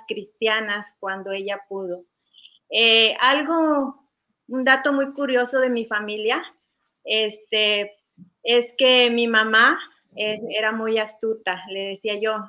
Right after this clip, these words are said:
"Tú eres muy astuta, más que cualquier cosa". Eh,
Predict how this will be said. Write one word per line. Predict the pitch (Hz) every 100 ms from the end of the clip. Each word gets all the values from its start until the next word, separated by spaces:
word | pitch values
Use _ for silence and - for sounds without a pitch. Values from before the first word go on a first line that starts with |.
| - _
"Tú | 240
eres | 247 247
muy | 247 247
astuta, | 247 - - 254 - 214 208 - _ -
más | 214 233 233
que | 254 254
cualquier | 233 208 208 220 233 240 233 _ _ _ _ -
cosa". | 233 240 226 196 190 - - - _ -
Eh, | 220 226 226 220 202